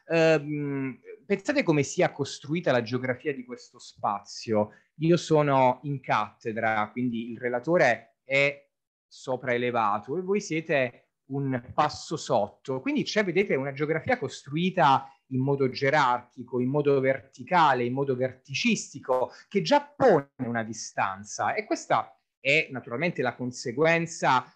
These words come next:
dell'educazione formale di matrice otto-novecentesca che evidenziava la differenza dei ruoli. Pensate una lezione a distanza, un incontro a distanza. Io vi guardo online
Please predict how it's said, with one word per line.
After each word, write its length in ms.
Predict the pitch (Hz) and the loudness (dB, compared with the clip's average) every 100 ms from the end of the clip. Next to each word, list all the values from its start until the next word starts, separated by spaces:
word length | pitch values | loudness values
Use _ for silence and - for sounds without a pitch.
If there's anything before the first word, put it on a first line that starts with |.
| _ | _
dell'educazione 1080 | - 135 135 127 123 113 - 156 147 127 117 | -6 -4 -4 -8 -10 -12 -10 -8 -6 -6 -8
formale 1040 | - 113 117 175 170 127 120 117 110 98 | -12 -8 0 4 6 6 4 4 2 -2
di 180 | 110 131 | -6 -4
matrice 540 | 110 107 - 147 - 107 | -6 -8 -10 -12 -8 -6
otto-novecentesca 1600 | 120 _ 123 113 107 104 117 254 247 131 - - 139 113 - _ | -6 _ -6 -4 -6 -8 -4 2 2 0 -6 -4 0 0 -2 _
che 160 | - 196 | -2 0
evidenziava 1080 | 156 139 131 131 127 - 269 269 135 120 104 | 0 -2 -4 -4 -6 -4 2 4 4 4 0
la 120 | 110 | -2
differenza 640 | 113 - 123 110 113 - 107 | -6 -12 -6 -4 -4 -6 -2
dei 140 | 104 | 0
ruoli. 560 | 104 98 92 92 92 - - _ | 0 -2 -4 -6 -12 -16 -20 _
Pensate 600 | 277 - 381 220 139 120 | -2 0 2 4 2 0
una 160 | 151 131 | -4 -2
lezione 420 | 131 - - 156 | -4 -6 -6 -4
a 60 | 131 | -4
distanza, 840 | 120 - - 202 165 127 - 135 | -6 -10 2 4 6 4 2 2
un 160 | 127 143 | 4 4
incontro 580 | 143 - 262 277 - | 0 2 2 4 2
a 40 | 131 | -2
distanza. 880 | 120 117 - 143 110 113 - 113 - _ | -2 -10 -10 -8 -8 -10 -8 -8 -8 _
Io 160 | 247 | 2
vi 120 | 196 170 | 2 4
guardo 540 | 185 147 123 117 120 | 6 8 6 4 4
online 840 | 123 131 127 113 117 120 117 - | 4 6 6 4 0 -2 -4 -6